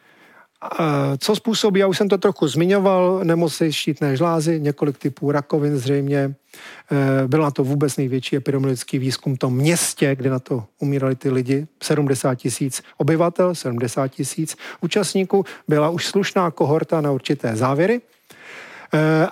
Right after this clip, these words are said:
a samozřejmě to ovlivňuje děti, eh, snižuje tu fertilitu. My ty mechanismy ani dobře neznáme, ale víme, že jsou extrémně toxické. A sledují se při velice nízkých koncentracích. A my jsme je měřili v pitné vodě, eh, lidí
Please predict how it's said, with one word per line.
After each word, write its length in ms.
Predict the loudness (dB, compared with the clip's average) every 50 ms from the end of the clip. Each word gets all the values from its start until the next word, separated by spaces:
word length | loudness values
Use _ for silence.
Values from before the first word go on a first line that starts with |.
| 0
a 280 | 0 2 2 2 2 0 -2 -6 _ _ _ _ _ _ _ _ _ -20 -18 -10 -6 0
samozřejmě 480 | 0 2 2 4 2 2 2 2 2
to 200 | 2 2 0 2
ovlivňuje 500 | 2 0 0 0 0 0 0 0 0 0
děti, 580 | 0 0 -2 -2 -2 -2 0 0 0 0 -2 -4 -6 -6
eh, 180 | -4 -4 -4 -4
snižuje 380 | -6 -6 -6 -4 -4 -4 -4
tu 140 | -6 -6 -8
fertilitu. 800 | -8 -8 -8 -10 -8 -8 -6 -6 -6 -8 -6 -6 -6 -6 -6 -8 -12 _ _ _ _ _ _ _ _ _ -10
My 60 | -8
ty 120 | -2 0 0
mechanismy 460 | 0 2 2 2 2 2 2 2 2
ani 140 | 2 2 2
dobře 260 | 2 2 0 0 0
neznáme, 480 | 0 0 0 0 0 0 2 0 0
ale 100 | 0 -2
víme, 180 | -2 -2 -2 -2
že 60 | -4
jsou 140 | -4 -4 -4
extrémně 640 | -4 -4 -4 -2 -4 -4 -2 -4 -4 -4 -6 -8
toxické. 600 | -10 -12 -12 -14 -12 -12 -10 -12 -12 -10 -12 -14 -14 _ _ _ -20 -20 -20 -12 -8
A 60 | -8
sledují 300 | -2 0 0 2 2 0
se 140 | 2 2 0
při 180 | 0 2 2 4
velice 320 | 4 4 2 4 2 2
nízkých 400 | 4 4 2 0 0 -2 -2 0
koncentracích. 840 | 2 0 0 2 2 0 0 0 -2 -6 -8 -8 -10 -14 -14 -16 _ -20 -20 -20 _ -20 -20 -20 -12 -6
A 60 | -2
my 100 | 0 0
jsme 280 | 2 2 2 2 4 4
je 80 | 4 4
měřili 520 | 4 4 4 4 4 4 4 4 2 2 -2 _ _ _
v 100 | -12 0
pitné 340 | 0 0 2 4 2 2 4
vodě, 380 | 4 2 2 4 2 2 2
eh, 680 | -2 -8 _ _ _ _ -4 -2 -2 0 0 0 0 0
lidí 400 | 0 -2 0 0 -2 -2 -4